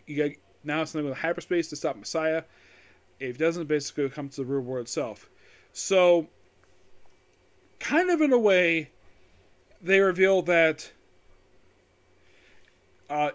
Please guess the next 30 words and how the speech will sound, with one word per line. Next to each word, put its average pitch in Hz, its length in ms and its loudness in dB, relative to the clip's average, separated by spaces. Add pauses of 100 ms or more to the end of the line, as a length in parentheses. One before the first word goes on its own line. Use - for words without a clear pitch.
(120)
Jin 175 440 -2
actually 160 340 -2
has 160 100 2
been, 143 120 -8
ha-, 143 260 -4
had 165 320 0
been 147 240 -6
working 143 320 -6
for 180 300 -2
Messiah, 180 480 -2 (500)
but 160 380 0
actually 175 400 2
against 156 300 -4
his 127 180 -12
will. 117 420 -8 (460)
He 175 160 -2
had 165 180 4
no 156 140 -2
desire 156 460 0
to 139 60 -8
do 151 180 0
it, 147 60 -6
but 139 120 -8
he 143 140 -8
had 139 180 -6
no 135 160 -6
choice 123 360 -10
in 147 60 -10
the 151 60 -6
matter. 160 280 -6